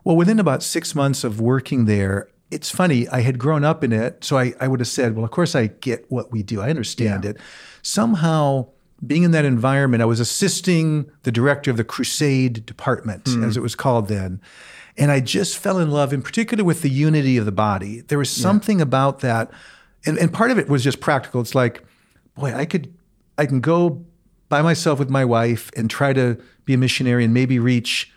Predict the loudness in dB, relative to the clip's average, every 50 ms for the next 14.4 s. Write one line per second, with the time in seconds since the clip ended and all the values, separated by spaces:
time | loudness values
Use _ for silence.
0 | _ _ _ _ _ -10 -10 -10 -8 -4 -2 0 0 0 0 0 0 0 0 -2
1 | -4 -4 -4 -4 -6 -8 -8 _ _ _ _ _ _ _ -4 -2 0 2 2 4
2 | 4 4 2 0 -2 -6 _ -8 -4 -2 -2 -2 -2 -2 -4 -4 -2 -2 -2 -2
3 | -2 -2 -4 -4 -4 -2 0 0 0 0 0 -2 -6 -4 -4 -2 0 0 0 0
4 | 0 2 2 2 2 0 -2 -4 -4 -6 -10 -6 -6 -6 -4 -2 -2 0 0 0
5 | 0 0 -2 -4 -10 -20 -14 -10 -6 -2 0 0 0 0 0 -2 -2 -2 0 -2
6 | 0 0 0 -2 -2 -4 -4 -4 -4 -2 0 0 0 0 -2 -2 -4 -6 -6 -6
7 | -6 -6 -6 -4 -4 -2 -4 -2 -2 -2 -4 -4 -2 -2 -4 -2 -2 -4 -4 -4
8 | -8 -18 -20 -20 -18 _ -10 -6 -2 0 0 0 0 0 0 0 2 0 0 0
9 | 0 0 0 0 -2 -4 -4 -4 -4 -4 -6 -10 -6 -2 0 0 0 0 -4 -4
10 | 0 -2 -2 0 0 0 0 0 0 -2 -4 -2 0 0 0 0 0 0 -2 -2
11 | -2 -4 -10 -20 -20 -20 -20 _ _ _ -14 -6 -2 0 0 0 0 0 0 0
12 | 0 0 2 2 2 2 2 0 -2 0 0 0 0 -2 -6 -2 0 0 0 0
13 | 0 0 0 0 0 0 -2 -2 0 0 0 0 0 2 2 2 2 2 0 0
14 | 2 2 2 2 0 -2 -6